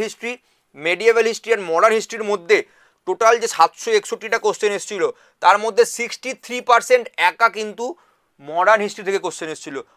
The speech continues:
অর্থাৎ তোমরা বুঝতেই পারছো ইতিহাসের মধ্যে মডার্ন হিস্ট্রিকে সব থেকে বেশি জোর দিতে হবে, বাকিগুলো উনিশ এবং আঠেরো, মডার্ন হিস্ট্রি থেকে ইতিহাসে সব থেকে বেশি কোশ্চেন আসছে বা এসেছে প্রিভিয়াসলি। জিওগ্রাফিতেও তাই,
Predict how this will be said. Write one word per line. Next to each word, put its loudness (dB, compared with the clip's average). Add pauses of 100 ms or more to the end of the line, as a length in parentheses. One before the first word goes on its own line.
(100)
অর্থাৎ 0
তোমরা 0
বুঝতেই -4
পারছো 0
ইতিহাসের -4
মধ্যে -8
মডার্ন -2
হিস্ট্রিকে -10
সব -4 (160)
থেকে -2
বেশি -4
জোর -2
দিতে -2
হবে, 4 (300)
বাকিগুলো 0
উনিশ -8
এবং -4
আঠেরো, -4 (300)
মডার্ন 4
হিস্ট্রি -8
থেকে -8
ইতিহাসে -6
সব -2 (180)
থেকে 0
বেশি -4
কোশ্চেন -8
আসছে -10 (580)
বা 4
এসেছে -2
প্রিভিয়াসলি। -6 (420)
জিওগ্রাফিতেও 0
তাই, 2